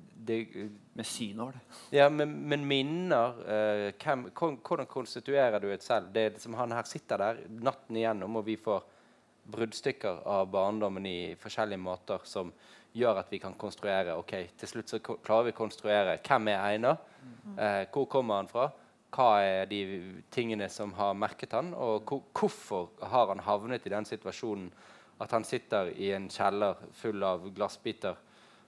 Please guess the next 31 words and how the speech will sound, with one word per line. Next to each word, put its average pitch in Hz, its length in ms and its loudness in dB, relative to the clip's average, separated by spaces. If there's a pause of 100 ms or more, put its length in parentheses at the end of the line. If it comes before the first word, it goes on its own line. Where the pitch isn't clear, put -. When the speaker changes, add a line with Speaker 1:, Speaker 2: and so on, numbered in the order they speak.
(120)
Speaker 1:
eh, 98 580 -2
og 107 120 -4
savner 113 520 2
sin 104 280 -4
venn, 98 440 0
eh, 98 120 -8
Daniel? 95 580 0 (260)
Speaker 2:
Mm. 101 240 -14
Speaker 1:
Ehm, 98 800 -2 (180)
og, 92 800 -2
og 98 180 -4
det 110 120 4
var 110 180 8
bare 104 260 4
de 104 180 -4
to. 92 260 -10
Daniel 101 380 2
var 101 220 4
som 92 180 -12
en 92 140 -6
bror 95 260 -2
for - 180 -10
han, 85 200 -6 (140)
og, 98 120 -6 (200)
og 104 100 -8
that's - 300 -4
it. - 260 -16
Men 104 300 -6
Daniel 98 400 4
er 90 40 -6
død. 90 240 -6